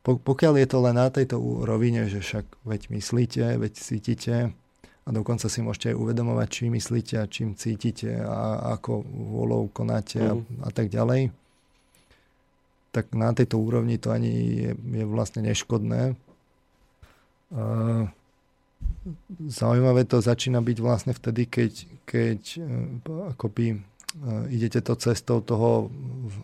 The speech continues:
Speaker 1: nazvime to vnútorného vývo-, vý-, vývoja.
Speaker 2: Mhm.
Speaker 1: A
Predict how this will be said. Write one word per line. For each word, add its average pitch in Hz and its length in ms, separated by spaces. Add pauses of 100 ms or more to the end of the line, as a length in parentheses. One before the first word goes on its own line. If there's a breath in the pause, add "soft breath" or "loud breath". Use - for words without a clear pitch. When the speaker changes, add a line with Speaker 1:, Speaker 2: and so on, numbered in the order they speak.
(420)
Speaker 1:
nazvime 107 340
to 107 140
vnútorného 113 680
vývo-, 113 360 (400)
vý-, 113 400
vývoja. 113 640 (180)
Speaker 2:
Mhm. 104 260 (1200 soft breath)
Speaker 1:
A 117 80